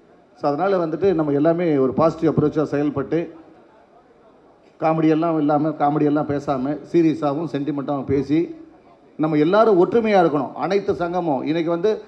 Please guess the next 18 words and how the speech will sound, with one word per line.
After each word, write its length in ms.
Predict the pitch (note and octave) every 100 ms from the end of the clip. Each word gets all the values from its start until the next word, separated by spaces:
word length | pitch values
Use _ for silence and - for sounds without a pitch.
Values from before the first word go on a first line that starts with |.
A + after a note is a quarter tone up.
| -
இன்னைக்கு 280 | _ E3+ D#3+
நம்ம 160 | D#3 D3+
தம்பி 560 | E3+ F#3 G3 F3 E3
நவீந்தர் 460 | D3+ D#3 F#3 G3+ F#3
வந்து 260 | E3 E3 F#3
பொதுச் 240 | F3+ F#3+
செயலாளர், 500 | F#3 E3+ D#3+ E3+ E3+ - - - -
இன்னைக்கு 140 | E3
வந்து 640 | E3 E3+ G3 F3 D#3+ C#3+ C#3 - - - _ _
அரசாங்கத்துல 640 | - F#3 G3 F#3+ E3+ D3+ F#3
அவர் 200 | F3 E3
ஒரு 320 | D#3 D#3 C#3
தலைமை 280 | D3+ F3 D#3
கழக 220 | D#3 C#3+
பேச்சாளர் 520 | D3 E3 E3+ D3+ C#3+
இருக்காரு. 380 | C#3+ C3+ E3 - - _ _ _ _ _ _
நானும் 340 | C#3+ E3+ G3 F#3
வந்துட்டு 300 | E3+ E3+